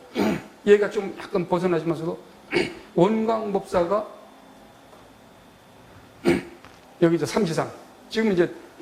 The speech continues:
비장산이에요, 비장산. 경제 비장산. 내가, 제가 있는 그, 그 산 이름인데, 그것도 내가 있는 데는 조그만 일, 그런 데서 그건 천마산이라고 부르는데, 거기에 바로 <clears throat> 계셨을 때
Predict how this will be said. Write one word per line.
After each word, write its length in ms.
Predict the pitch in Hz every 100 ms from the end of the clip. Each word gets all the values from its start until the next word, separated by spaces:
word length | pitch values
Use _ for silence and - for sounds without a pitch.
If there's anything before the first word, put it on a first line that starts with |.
| - - - 165 -
비장산이에요, 560 | 170 175 165 156 170
비장산. 360 | - 123 117 117
경제 280 | 180 170 151
비장산. 400 | 135 127 120 139
내가, 280 | 156 151 - - - - 147
제가 200 | - 170
있는 240 | 156 147 131
그, 180 | 127 98 - - - - 160 - - - - -
그 200 | 160 135 131 - - - - -
산 220 | 175 160
이름인데, 440 | 131 131 131 139 - - - - -
그것도 400 | 170 175 165 113
내가 180 | 160 160
있는 140 | 165
데는 140 | 170 180
조그만 320 | - 180 170
일, 140 | 147
그런 240 | - 156 143
데서 140 | 160
그건 180 | 175 180
천마산이라고 640 | - 220 180 151 135 123
부르는데, 300 | 123 143 131 - - - - - - -
거기에 400 | 226 254 285 277
바로 500 | 269 247 262 330 - - 226 -
<clears throat> 260 | - -
계셨을 400 | 208 214 196 196
때 320 | 214 240 -